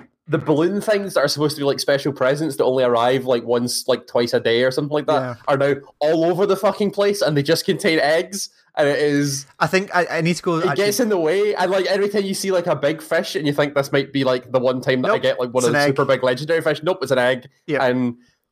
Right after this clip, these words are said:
Speaker 1: things buried in the ground that are supposed to be fossils are eggs. And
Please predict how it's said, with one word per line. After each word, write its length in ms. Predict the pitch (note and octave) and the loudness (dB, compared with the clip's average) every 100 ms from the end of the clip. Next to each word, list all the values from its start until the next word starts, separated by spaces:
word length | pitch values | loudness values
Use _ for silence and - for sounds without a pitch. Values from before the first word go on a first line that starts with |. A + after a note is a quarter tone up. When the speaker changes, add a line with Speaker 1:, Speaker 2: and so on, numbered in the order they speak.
| _ - - | _ -10 -2
Speaker 1:
things 220 | F3 D#3+ | -2 0
buried 260 | F3 D#3+ | 0 0
in 60 | C#3+ | 0
the 80 | C#3 | 0
ground 340 | C3+ E3 F#3 | 2 0 2
that 40 | F3 | 0
are 60 | |
supposed 240 | C3+ D3 C#3 | 0 -2 -2
to 60 | C3 | -2
be 40 | |
fossils 380 | D3+ D#3+ F#3 F3 | 0 0 2 2
are 120 | E3 | 2
eggs. 500 | D#3+ D#3+ E3 D#3+ - - | 2 0 -2 -10 -10 -2
And 460 | B2 A#2+ A#2 A2+ | 2 2 0 -6